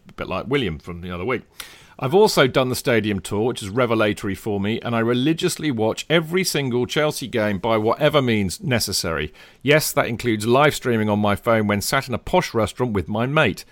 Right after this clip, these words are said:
Good work. Uh, I also wanted to mention that I have a slightly different take on the Barkley penalty affair to everyone else. Aha. This is where I read it then. Uh, "I admire the way he put his neck on the line because he clearly is so desperate to play for us.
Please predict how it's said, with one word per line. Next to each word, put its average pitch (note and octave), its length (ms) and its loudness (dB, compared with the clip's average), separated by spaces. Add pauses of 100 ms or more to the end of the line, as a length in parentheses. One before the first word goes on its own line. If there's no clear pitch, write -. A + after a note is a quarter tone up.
(280)
Good F2 200 -2
work. C#2 360 -10 (400)
Uh, C3 220 2 (140)
I F3 120 6
also A3+ 240 6
wanted D3+ 220 4
to C#3+ 40 2
mention B2+ 360 0
that B2 80 0
I A#2 60 2
have B2+ 100 4
a C3 40 2
slightly D#3+ 320 0
different C#3 340 -4
take G#2+ 220 0
on B2 80 -4
the C3 80 0
Barkley D3 420 2
penalty F#3+ 460 2
affair G2+ 320 0
to - 160 -4
everyone F#2+ 340 0
else. F2+ 280 -2 (480)
Aha. A2+ 520 0 (760)
This D3 180 2
is C#3+ 120 2
where F#2+ 220 2
I F2+ 80 2
read F2 260 0
it - 160 -4
then. E2+ 220 -4 (260)
Uh, C3+ 180 2
"I D3 180 6
admire D#3+ 420 6
the F#3 100 4
way B2+ 280 6
he A#2 100 2
put C3+ 180 -2
his B2+ 120 0
neck C#3 260 2
on B2+ 100 0
the G#2+ 100 2
line F#2 340 0
because A2+ 280 -8
he B2+ 120 -2
clearly D#3+ 400 2
is A2 140 2
so D3+ 220 2
desperate B2 520 2
to - 60 -8
play A#2 260 2
for G2 160 -6
us. E2 160 -6